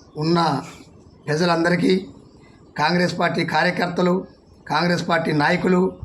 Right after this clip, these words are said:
వారందరికీ కూడా చేతులెత్తి నేను నమస్కారం తెలియజేస్తూ,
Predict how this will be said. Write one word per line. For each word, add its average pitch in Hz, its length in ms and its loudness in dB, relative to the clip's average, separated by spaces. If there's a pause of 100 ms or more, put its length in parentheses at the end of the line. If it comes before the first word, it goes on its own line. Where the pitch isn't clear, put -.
(340)
వారందరికీ 180 600 2
కూడా 170 500 2 (440)
చేతులెత్తి 170 760 0 (240)
నేను 151 200 -4
నమస్కారం 165 400 0
తెలియజేస్తూ, 170 760 0